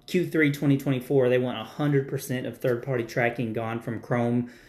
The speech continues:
users. It looks like this might just be in the U K because it's something about, uh, U K's competition market authority rules or something.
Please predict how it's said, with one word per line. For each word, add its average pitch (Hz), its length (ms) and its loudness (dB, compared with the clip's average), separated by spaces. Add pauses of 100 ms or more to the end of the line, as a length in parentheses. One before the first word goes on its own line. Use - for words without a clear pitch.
(180)
users. 127 720 2
It 127 200 0
looks 190 200 4
like 202 160 0
this 165 180 0
might 156 260 0
just 156 160 -10
be 156 140 0
in 143 80 4
the 135 80 4
U 127 220 -2
K 151 480 2
because 131 340 -2
it's 123 160 -4
something 139 340 -2
about, 123 460 -2
uh, 117 420 -2
U 143 140 0
K's 127 320 2
competition 131 680 -4
market 120 320 -4
authority 135 540 0
rules 131 420 0
or 135 120 0
something. 143 500 2